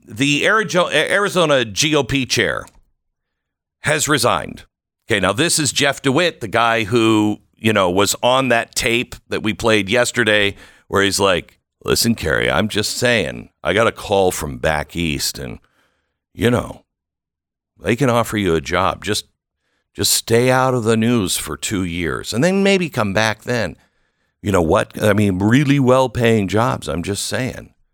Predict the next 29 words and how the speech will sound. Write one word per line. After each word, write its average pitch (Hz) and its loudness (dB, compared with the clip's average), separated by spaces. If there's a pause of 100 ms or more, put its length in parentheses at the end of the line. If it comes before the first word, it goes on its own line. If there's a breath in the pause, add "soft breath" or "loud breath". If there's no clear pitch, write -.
(500)
it 123 2
was 117 4
so 165 2
smarmy 147 2
and 73 -6
so 113 2
awful, 117 -2 (840)
uh, 90 2
that 90 -2 (160)
he 107 -2
resigned. 110 -2 (240)
And 104 2
he 127 4
wrote 135 2
yesterday 85 0
in 117 2
his 120 2
resignation 95 -2 (140)
letter, 80 0 (640 soft breath)
um, 95 0
that, 98 0 (220)
uh, 82 2 (840)
that 95 0
he 113 0
was 104 0
going 127 0
to 151 2
resign. 87 0 (100)
He 113 -2